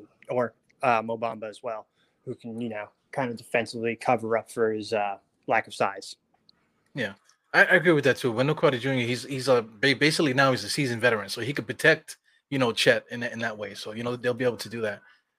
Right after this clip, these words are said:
Speaker 2: You know, so
Speaker 1: Mm-hmm.
Speaker 2: I, I think, I think I, I agree with you with, with the pick for Chet to, to Orlando,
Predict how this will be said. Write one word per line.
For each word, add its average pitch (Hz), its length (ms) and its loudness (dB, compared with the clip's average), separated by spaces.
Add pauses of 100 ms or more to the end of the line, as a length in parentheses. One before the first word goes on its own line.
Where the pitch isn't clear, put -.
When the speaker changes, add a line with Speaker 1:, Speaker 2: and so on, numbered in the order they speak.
(160)
Speaker 2:
You - 60 -4
know, 175 40 0
so 170 140 6
Speaker 1:
Mm-hmm. 165 320 6
Speaker 2:
I, - 20 0
I 196 60 2
think, 208 180 2
I 208 60 4
think 214 220 0
I, - 180 -4
I - 140 0
agree 214 180 2
with 175 160 2
you 135 200 2
with, 143 200 -4
with 131 100 -2
the - 80 -8
pick 135 160 0
for - 140 -8
Chet 127 280 0
to, 113 200 -2
to - 120 -2
Orlando, 110 440 -4